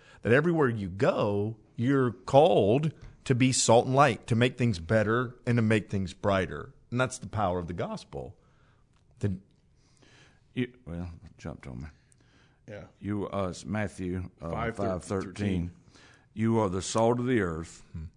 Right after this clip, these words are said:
Speaker 2: but if the salt loses its flavor, how shall it be seasoned? It is then good for nothing but to be thrown out and trampled underfoot. You are the light of the world.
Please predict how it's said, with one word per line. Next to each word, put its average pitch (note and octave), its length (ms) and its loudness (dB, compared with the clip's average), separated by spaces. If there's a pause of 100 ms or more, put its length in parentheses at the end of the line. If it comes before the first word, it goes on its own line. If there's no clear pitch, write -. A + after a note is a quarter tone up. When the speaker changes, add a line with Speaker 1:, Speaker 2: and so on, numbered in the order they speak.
(400)
Speaker 2:
but F#2 120 -6
if F2 100 -6
the F2 80 -10
salt A2 340 0
loses G2 640 -2
its F2+ 180 -10
flavor, F2+ 480 -2
how F#2 180 -4
shall F2+ 240 -6
it C#2 100 -8
be E2 100 -8
seasoned? E2 720 -6
It D#2+ 120 -10
is D#2 140 -12
then F2 200 -6
good E2+ 220 -8
for - 80 -10
nothing F2 400 -6
but C#2+ 140 -12
to - 40 -16
be E2+ 140 -8
thrown G2+ 380 -4
out D#2+ 200 -8
and - 100 -18
trampled F2 400 -8
underfoot. D#2+ 540 -8 (160)
You E2+ 160 -6
are E2+ 60 -6
the E2+ 80 -6
light F2+ 240 -4
of F2 60 -6
the G2 60 -4
world. A2+ 440 -2